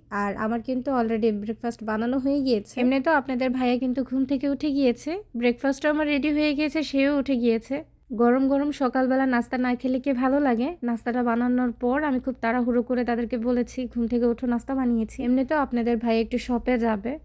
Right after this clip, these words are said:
আমি কিন্তু মেইন কোনো জিনিস নিয়ে আসিনি, শুধু হালকা পাতলা প্রয়োজনীয় জিনিসটাই কিন্তু আমার শপ থেকে আনা হয়েছে। তো গরুর মাংস আনার জন্য আপনাদের ভাইয়া একটু বড় শপিং মলে যাবে, মানে বাঙালি মার্কেটে যাবে, যেটাকে আমরা সবাই বলে থাকি।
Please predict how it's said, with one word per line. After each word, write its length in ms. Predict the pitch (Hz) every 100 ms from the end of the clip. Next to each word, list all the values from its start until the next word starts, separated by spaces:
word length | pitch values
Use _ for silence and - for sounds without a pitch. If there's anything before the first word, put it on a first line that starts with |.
| - -
আমি 240 | - 254 247
কিন্তু 240 | 262 269
মেইন 280 | 254 254 254
কোনো 240 | 277 269
জিনিস 340 | 247 247 262 262
নিয়ে 140 | 247
আসিনি, 380 | 233 233 220 277
শুধু 260 | - 294
হালকা 320 | 294 277 247 262
পাতলা 280 | 247 285
প্রয়োজনীয় 520 | 277 277 277 262 269 262
জিনিসটাই 480 | 247 240 240 254
কিন্তু 240 | 247 240 262
আমার 460 | 240 214 214 208 - -
শপ 160 | 254 240 -
থেকে 220 | 269 254
আনা 240 | 240 254
হয়েছে। 540 | 262 254 226 - 277 339 -
তো 100 | 285
গরুর 280 | 254 285 285
মাংস 300 | 277 269 294
আনার 300 | 269 254 254
জন্য 260 | 262 285
আপনাদের 360 | 277 240 226 240
ভাইয়া 280 | 233 240 240
একটু 440 | 233 - 240 220 254 220
বড় 220 | 233 254
শপিং 300 | 277 262 254
মলে 220 | 247 233
যাবে, 220 | 226 220
মানে 220 | 269 262 233
বাঙালি 320 | 240 233 226
মার্কেটে 400 | 214 208 220 220
যাবে, 280 | 220 208 233
যেটাকে 340 | 233 226 226
আমরা 200 | 220 220
সবাই 300 | 220 233 226
বলে 260 | 214 233 233
থাকি। 380 | 240 - 254